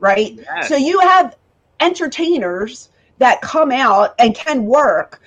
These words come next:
Speaker 1: but choose to do a different style. And it adds so much to the show. Like, as a fan of the sport, I appreciate that because it's not always the same, the same, the same.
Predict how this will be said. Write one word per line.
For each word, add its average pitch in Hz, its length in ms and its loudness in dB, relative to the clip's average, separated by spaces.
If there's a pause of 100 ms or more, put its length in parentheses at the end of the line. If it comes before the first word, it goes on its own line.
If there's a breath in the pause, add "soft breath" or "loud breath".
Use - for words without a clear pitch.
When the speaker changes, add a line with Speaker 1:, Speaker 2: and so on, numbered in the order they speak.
(200 soft breath)
Speaker 1:
but 247 140 4
choose 330 360 -2
to 285 120 -8
do 262 180 -6
a 247 40 0
different 247 380 -2
style. 208 840 0 (140)
And 294 100 2
it 302 220 -6
adds 320 380 2
so 302 400 2
much 277 360 -6
to 254 120 -10
the 220 80 -10
show. 523 580 -4 (340 soft breath)
Like, 277 320 2
as 320 340 2
a 247 80 4
fan 302 640 -2 (120)
of 254 180 0
the 269 100 -6
sport, - 640 -4
I 320 140 2
appreciate 254 800 -4
that 180 360 -4
because 254 340 -2
it's 262 200 -10
not 302 380 -2
always 277 360 0
the 240 100 -10
same, 233 520 -8
the 196 80 -14
same, 170 280 -8
the 156 80 -14
same. 247 320 -8